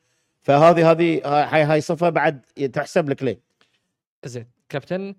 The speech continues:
Speaker 2: بنروح على الفري ايجنسي، جماعة الخير، في فترة الفري ايجنسي. إن شاء الله من عقب الدرافت بنطلع حلقة مباشرة عقب الدرافت. أه، بروح على الأسئلة اللي انطرحت علي اليوم في الانستغرام، بعضهم، بعضهم من آخر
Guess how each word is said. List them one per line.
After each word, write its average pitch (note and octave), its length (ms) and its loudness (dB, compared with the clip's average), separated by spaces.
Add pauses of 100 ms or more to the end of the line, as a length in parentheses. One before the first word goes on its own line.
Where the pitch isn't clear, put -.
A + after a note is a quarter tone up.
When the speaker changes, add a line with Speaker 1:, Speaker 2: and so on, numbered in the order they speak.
(300)
Speaker 2:
بنروح D3+ 420 -8
على D#3 140 -6
الفري D3 300 -14
ايجنسي، D3 340 -10
جماعة C3 280 -12
الخير، C3+ 220 -14
في C3+ 140 -18
فترة C3+ 300 -12
الفري C#3 300 -10
ايجنسي. D3+ 240 -8
إن D3+ 60 -10
شاء D3 160 -10
الله C#3 100 -10
من C#3 100 -14
عقب C#3 240 -14
الدرافت C#3+ 640 -10
بنطلع C#3 280 -12
حلقة C#3 540 -10
مباشرة C3+ 480 -10
عقب B2+ 220 -14
الدرافت. C#3+ 420 -6 (640)
أه، D3+ 720 -4
بروح D#3 440 -8
على D3+ 80 -4
الأسئلة D3+ 540 -8 (840)
اللي C#3+ 420 -8
انطرحت D3 520 -8
علي C#3 220 -8
اليوم C#3+ 240 -8
في - 60 -20
الانستغرام، F#3 680 -8
بعضهم، F#3 400 -2
بعضهم D#3 300 -4
من C#3+ 100 -10
آخر D3+ 440 -10